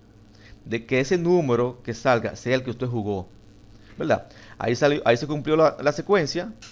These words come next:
¿verdad? Cuatro, cinco, cuatro, cinco, se cumplió, pero quizás usted jugó el quince, o sea, no salió el número que ut-, el número que usted jugó. ¿Entendieron ahí?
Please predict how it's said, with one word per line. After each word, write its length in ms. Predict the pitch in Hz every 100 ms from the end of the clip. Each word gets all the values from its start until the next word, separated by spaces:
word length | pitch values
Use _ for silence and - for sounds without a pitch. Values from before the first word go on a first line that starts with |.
| - - - - -
¿verdad? 300 | 160 107 - - -
Cuatro, 340 | 127 135 131
cinco, 540 | - 170 143 113 147 - - - - -
cuatro, 480 | - 123 135 135 127
cinco, 500 | - 156 123 123 127 - -
se 140 | - 110
cumplió, 560 | 123 117 143 143 131 131 - - - - - - - -
pero 380 | - 127 123 - -
quizás 420 | 120 - 127 139
usted 260 | 151 139 147
jugó 520 | 143 127 147 147 - -
el 180 | 110 98
quince, 580 | - 147 160 113 107 110 - - - - -
o 20 | -
sea, 200 | 117 -
no 140 | 113
salió 240 | 113 127 139
el 80 | 127
número 220 | 135 131
que 60 |
ut-, 160 | 113 - -
el 140 | 120 117
número 160 | 131
que 60 | 123
usted 120 | 127
jugó. 340 | 113 131 117 - - - - - - - - - - - - - - - - - - - -
¿Entendieron 420 | 98 123 170 139
ahí? 220 | 147 98